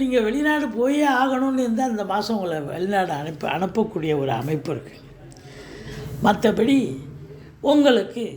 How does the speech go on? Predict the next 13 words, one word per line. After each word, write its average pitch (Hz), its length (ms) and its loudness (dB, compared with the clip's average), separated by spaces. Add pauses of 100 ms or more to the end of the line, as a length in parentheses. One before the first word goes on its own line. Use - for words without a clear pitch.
(360)
எட்டாம் 330 440 4
இடத்தை 294 300 0 (120)
குரு 269 140 2 (140)
பார்க்கிறார். 247 540 -4 (140)
அதிர்ஷ்டங்கள், 285 720 4 (120)
திடீர் 294 360 2 (100)
அதிர்ஷ்டங்கள், 240 720 2 (140)
யோகங்கள், 208 600 -4 (1080)
வாழ்க்கை 294 600 6
துணை 277 280 2 (100)
அல்லது 233 240 2 (100)
மனைவிக்கு, 294 600 0 (960)
அவங்க 226 240 4